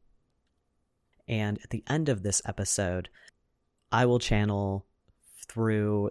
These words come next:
the Akashic Records for us as a group, for all the listeners of this podcast, present, future, past, I guess. Time is an illusion.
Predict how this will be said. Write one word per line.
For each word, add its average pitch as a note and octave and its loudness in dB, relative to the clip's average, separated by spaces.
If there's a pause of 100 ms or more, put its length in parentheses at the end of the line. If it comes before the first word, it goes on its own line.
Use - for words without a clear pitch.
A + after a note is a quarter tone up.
the G#2 -2
Akashic G2 -4
Records G2+ -2 (220)
for G#2 0 (200)
us A2 -2 (100)
as - -4
a - -14
group, G#2+ -2
for F#2 -4
all G#2 -2
the G2+ -8
listeners G2+ -4
of F#2 -6
this G2 -4
podcast, G2+ -4
present, A2+ 0
future, G2 -2 (960)
past, - 4 (260)
I A2 2
guess. A#2+ 4 (100)
Time B2+ 0
is G#2+ 0
an G2 -2
illusion. G2+ -4